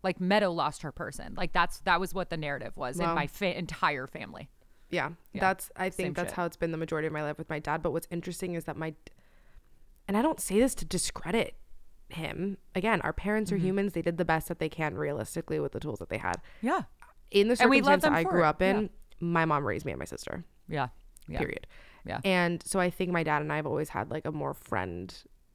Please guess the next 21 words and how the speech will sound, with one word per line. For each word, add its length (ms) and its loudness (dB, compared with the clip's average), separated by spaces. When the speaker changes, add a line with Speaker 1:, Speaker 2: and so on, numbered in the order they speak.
Speaker 1:
Mm. 960 -2
Speaker 2:
type 200 -6
of 100 -4
Speaker 1:
Mm-hmm. 80 -6
Speaker 2:
relationship. 680 -4
Speaker 1:
Mm-hmm. 540 -8
Speaker 2:
Um, 480 0
like 120 0
I've 120 2
always 280 2
said, 200 -2
like, 160 -4
my 120 -2
dad 200 -2
has 120 -4
never 220 -2
told 200 -6
me 60 -4
what 140 -6
to 60 -16
do. 280 -8